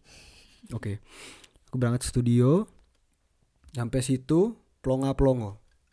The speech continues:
Alright. Diam, termenung di motor.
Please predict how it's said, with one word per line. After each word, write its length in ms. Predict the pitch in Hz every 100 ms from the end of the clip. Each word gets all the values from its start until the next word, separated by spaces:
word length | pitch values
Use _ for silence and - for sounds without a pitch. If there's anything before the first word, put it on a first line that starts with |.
| _ -
Alright. 460 | 117 120 117 104 - _ _ _ _ _ _ _ _ _ _ _ _ _ - - _ _ _ _ -
Diam, 400 | 120 120 127 160 _ _
termenung 500 | - 113 117 120 147 165 _ _
di 140 | 123
motor. 440 | 120 117 104 95